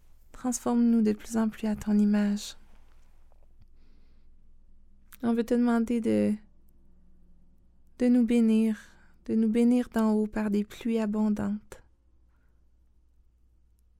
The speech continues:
Oui, Seigneur, on te confie cette journée.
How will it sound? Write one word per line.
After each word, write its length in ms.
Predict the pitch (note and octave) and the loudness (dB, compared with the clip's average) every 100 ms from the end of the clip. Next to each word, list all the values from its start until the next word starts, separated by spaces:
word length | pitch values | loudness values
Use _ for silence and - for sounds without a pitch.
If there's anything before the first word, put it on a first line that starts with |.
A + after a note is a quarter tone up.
| _ _ _ _ _ _ _ _ _ _ _ _ - | _ _ _ _ _ _ _ _ _ _ _ _ -10
Oui, 80 | A#3 | -4
Seigneur, 420 | A3 A3 G#3+ G#3+ | 0 2 2 0
on 80 | G#3 | -4
te 100 | - | -4
confie 360 | A#3+ B3 C4 | -6 -4 -4
cette 340 | B3+ A#3 - - | -2 -4 -4 -6
journée. 480 | A#3+ A#3+ B3+ C4+ | -2 0 0 -2